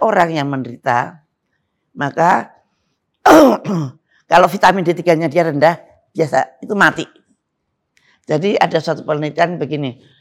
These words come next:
dia kumpulin beribu-ribu pasien dari beberapa rumah sakit, terus diukur vitamin D tiga-nya dalam darah.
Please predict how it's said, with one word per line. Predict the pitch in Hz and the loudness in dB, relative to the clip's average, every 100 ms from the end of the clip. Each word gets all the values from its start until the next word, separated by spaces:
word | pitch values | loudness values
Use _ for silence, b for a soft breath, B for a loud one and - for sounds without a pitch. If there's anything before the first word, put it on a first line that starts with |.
| _ | _
dia | 151 151 | -2 0
kumpulin | 190 165 160 180 175 202 262 320 - 427 | -2 -4 -4 -6 -4 -6 -8 -8 -2 -2
beribu-ribu | 208 143 127 127 135 127 123 | 0 -2 -4 -10 -12 -10 -8
pasien | 113 107 - - 147 160 170 202 220 | -4 -4 -6 -8 0 4 6 6 2
dari | 175 139 | -2 -6
beberapa | 139 - 139 139 | -8 -8 -6 -8
rumah | 135 135 135 | -8 -10 -6
sakit, | 139 - - - 156 226 - - _ _ _ _ _ _ _ _ | -6 -6 -10 -6 0 0 0 -6 _ _ _ _ _ _ _ _
terus | 151 175 - _ _ | -6 -4 -6 _ _
diukur | 180 - 196 147 156 156 165 214 254 - 202 b b b _ _ _ _ _ _ _ | -8 -6 -8 -4 2 6 6 6 0 -8 -18 b b b _ _ _ _ _ _ _
vitamin | - 190 160 175 | -12 -2 -2 0
D | 151 | -4
tiga-nya | 143 151 143 165 | -4 -2 -2 -2
dalam | 143 131 | -4 -4
darah. | 127 117 135 | -6 -8 -12